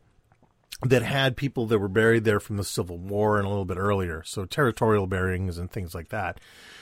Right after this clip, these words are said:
back when Warrensburg was a much smaller town, if, if just a settlement. And so,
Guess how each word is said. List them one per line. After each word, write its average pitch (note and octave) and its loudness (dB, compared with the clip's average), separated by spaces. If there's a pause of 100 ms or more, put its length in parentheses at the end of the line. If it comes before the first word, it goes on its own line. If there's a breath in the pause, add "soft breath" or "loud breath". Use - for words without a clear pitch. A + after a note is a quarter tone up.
(160 loud breath)
back A#2+ 4
when A2 2
Warrensburg G2+ 4
was F#2 -2
a F2+ -2
much F2+ -2
smaller E2+ -2
town, F2 -8 (120)
if, - -6 (440)
if F#2 -10
just - -4
a F#2 -8
settlement. A2 0 (760 soft breath)
And A2+ 0
so, A2+ 2